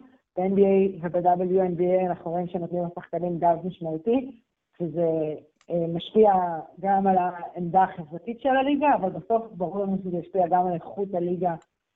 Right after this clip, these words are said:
אה, כליגה, כי, כי כששחקנים יש להם קול ויש להם יכולת להשמיע, אז, אה, אז ברור שהדבר הראשון שמעניין אותם זה קודם כל הליגה והמקצוע שלהם, ו-, ו-,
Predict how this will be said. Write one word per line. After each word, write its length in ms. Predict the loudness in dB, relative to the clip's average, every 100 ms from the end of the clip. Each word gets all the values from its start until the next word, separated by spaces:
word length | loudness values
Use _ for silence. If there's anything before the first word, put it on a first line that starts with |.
| _
אה, 60 | -8 -6 -8 -10 -12 -4
כליגה, 420 | 2 4 4 2 0 -2
כי, 240 | -8 -8
כי 180 | -6 -8
כששחקנים 720 | -8 -16 -16 -10 -4 -2 -2
יש 200 | -2 -2
להם 200 | 0 0
קול 260 | 0 0 0 0
ויש 460 | -4 -6 -4 -4 -2
להם 160 | -2
יכולת 280 | 0 0 0
להשמיע, 480 | -2 -6 -2 0 0 -2 _ _ _ _
אז, 140 | -6 -6 -8 -4
אה, 800 | -2 -2 -2 -2 -4 -8 -4 -2
אז 60 | -2 -10 _
ברור 400 | 2 4 6 4
שהדבר 260 | 2 2 4
הראשון 380 | 2 0 -6 -4
שמעניין 420 | -2 -2 -2 -6
אותם 140 | -8 -10
זה 60 |
קודם 220 | -10 -10
כל 160 | -8 -8
הליגה 300 | -2 2 2 2
והמקצוע 520 | -2 -8 _ 0 0 2
שלהם, 360 | 0 0 -2 -6
ו-, 280 | -10 -10 -8
ו-, 220 | -6